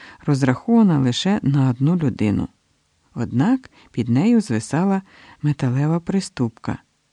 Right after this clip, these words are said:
і ми з мамою збиралися вчинити так. Я сидітиму у будці на мішку з речами на обмін,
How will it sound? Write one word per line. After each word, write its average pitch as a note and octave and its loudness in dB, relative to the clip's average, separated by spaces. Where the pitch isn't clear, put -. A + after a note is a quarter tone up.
і D3 2
ми A#3 6
з - -2
мамою G#3+ 4
збиралися D3+ -2
вчинити C3 -2
так. - -10
Я F#3+ 2
сидітиму A#2+ -4
у C3 0
будці B2 -4
на G3 4
мішку G#3 0
з G3+ -4
речами F#3+ 0
на F#3 -2
обмін, D#3+ 0